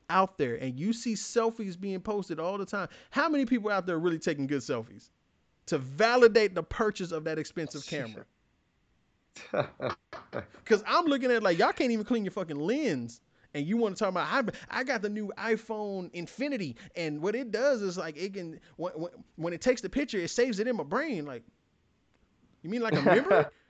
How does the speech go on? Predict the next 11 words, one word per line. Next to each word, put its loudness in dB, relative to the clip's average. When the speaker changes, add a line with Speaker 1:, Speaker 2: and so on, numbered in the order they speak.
Speaker 1:
You 2
mean 2
memory? 0
Like, -4
your 0
own 2
personal 0
memory? -2
Speaker 2:
Yeah. 6
<laughs> -4
Speaker 1:
<laughs> -